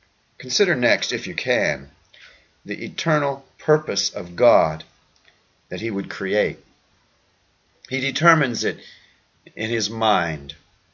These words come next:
Could any but a divine motive actuate the divine architect? What must that motive have been? He creates that he may display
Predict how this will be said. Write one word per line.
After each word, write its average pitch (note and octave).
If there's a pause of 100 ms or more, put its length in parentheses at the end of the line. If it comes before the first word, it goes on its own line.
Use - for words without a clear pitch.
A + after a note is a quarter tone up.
(1000)
Could C#3+
any D#3+
but C#3
a A2+
divine A2+ (200)
motive A2+ (540)
actuate G#2+ (400)
the G2
divine F#2+ (340)
architect? - (880)
What C#3+
must C#3+
that A2+ (400)
motive G#2
have D#2
been? C#2+ (1080)
He A#2+
creates - (480)
that F2+
he A2
may G#2+
display G2